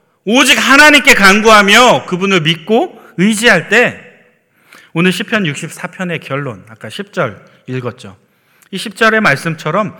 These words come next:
어렵고 힘든 인생길을 우리가 즐거움과 감사함으로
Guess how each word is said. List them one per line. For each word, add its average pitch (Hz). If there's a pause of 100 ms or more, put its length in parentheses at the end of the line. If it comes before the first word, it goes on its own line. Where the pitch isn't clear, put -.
(260)
어렵고 254
힘든 247
인생길을 196
우리가 170 (240)
즐거움과 269
감사함으로 220